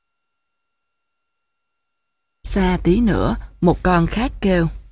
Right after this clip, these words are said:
"Đây là Swanholm, mọi người đều biết." Chú bé nhận thấy rằng đàn ngỗng không bay thành đường thẳng.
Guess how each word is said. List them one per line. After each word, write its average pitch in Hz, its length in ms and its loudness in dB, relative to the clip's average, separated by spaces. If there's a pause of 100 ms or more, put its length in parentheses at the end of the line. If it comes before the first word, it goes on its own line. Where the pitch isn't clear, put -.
(2250)
"Đây 247 260 6
là 226 280 6
Swanholm, 254 800 6 (320)
mọi 135 240 2
người 190 240 6
đều 185 220 6
biết." 240 320 4 (2750)
Chú 202 140 2
bé 196 260 0
nhận 131 320 0
thấy 180 240 -2
rằng 170 360 0
đàn 151 280 0
ngỗng 123 260 0
không 202 300 0
bay 175 220 0
thành 160 280 0
đường 147 240 0
thẳng. 151 320 -2